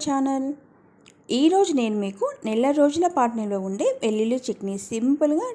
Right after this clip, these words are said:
టేస్టీగా ఎలా చేసుకోవాలో చూపించబోతున్నాను. నోటికి ఏం తినబుద్ధి కానప్పుడు కానీ, హాస్టల్కి వెళ్ళే పిల్లలకు కానీ ఈ విధంగా చేసి ఇవ్వండి. టేస్ట్ మాత్రం చాలా చాలా బాగుంటుంది. దీనికోసం పెద్ద నిమ్మకాయ సైజు చింతపండు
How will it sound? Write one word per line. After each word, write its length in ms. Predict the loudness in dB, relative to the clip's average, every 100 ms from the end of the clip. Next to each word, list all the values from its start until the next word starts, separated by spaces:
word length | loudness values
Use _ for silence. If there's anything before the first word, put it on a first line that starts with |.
| -6
టేస్టీగా 480 | -2 -2 -4 -6 -8 -8 -4
ఎలా 120 | -2 -2
చేసుకోవాలో 440 | -2 -4 -2 0 -2
చూపించబోతున్నాను. 880 | -4 -8 -8 -8 -8 -6 -6 -4 -4 -4 -8 -20 -20 -20 -20 -20 -20 -12 0 2
నోటికి 360 | 2 0 -2 -4 -2
ఏం 120 | -2 -2 -4
తినబుద్ధి 400 | -6 -6 -6 -6
కానప్పుడు 380 | -6 -6 -10 -10 -6
కానీ, 240 | -6 -6 -10 -14 -20 -8
హాస్టల్కి 420 | -4 -4 -4 -6 -4
వెళ్ళే 180 | -2 -2
పిల్లలకు 360 | -2 -2 -2 -4
కానీ 220 | -6 -4 -4 -6 -6
ఈ 40 |
విధంగా 280 | -4 -4 -8 -6
చేసి 240 | -8 -4 -6
ఇవ్వండి. 300 | -4 -4 -4 -6 -10 -20 -20 -8
టేస్ట్ 300 | -4 -2 -2 -4
మాత్రం 260 | -4 -2 -2 -2
చాలా 440 | -4 -4 -2 -4 -4
చాలా 300 | -6 -4 -2 -2
బాగుంటుంది. 600 | -4 -6 -8 -8 -6 -6 -6 -10 -20 -20 -20 -20 -20 -10 -2
దీనికోసం 460 | 0 2 0 -2 -2 -2
పెద్ద 180 | 0 2 4
నిమ్మకాయ 360 | 4 2 -2 -2
సైజు 160 | -6 -6
చింతపండు 500 | -6 -6 -6 -4 -4